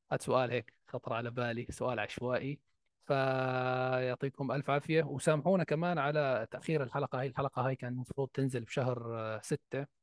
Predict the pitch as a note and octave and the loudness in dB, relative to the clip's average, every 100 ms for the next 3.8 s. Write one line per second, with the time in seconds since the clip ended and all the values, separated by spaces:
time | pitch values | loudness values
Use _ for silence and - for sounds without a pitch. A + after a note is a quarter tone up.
0 | _ - B2+ - B2+ B2 - - - C3+ | _ -4 -4 -2 -2 -2 -4 -8 -8 -4
1 | B2+ - A#2+ - B2 A2 A#2 A#2 B2 A#2+ | -4 -4 -8 -8 -10 -8 -8 -6 -6 -4
2 | A#2+ A#2 A#2 A#2 - A#2+ A2+ A2+ G#2 B2 | -6 -6 -8 -8 -8 -10 -10 -12 -8 -8
3 | A#2 A2 A#2 G#2+ G#2+ G#2+ G#2+ G#2+ | -8 -12 -10 -12 -10 -10 -10 -12